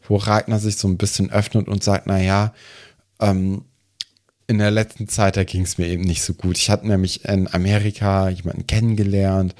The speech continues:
und, äh, wir wollten eigentlich zusammenziehen und jetzt hat er aber einen Job in den U S A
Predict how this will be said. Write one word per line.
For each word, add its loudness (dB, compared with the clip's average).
und, -2
äh, 2
wir 0
wollten 0
eigentlich -2
zusammenziehen 0
und -10
jetzt -2
hat 0
er 2
aber 0
einen 2
Job 0
in -8
den -8
U -4
S -8
A 0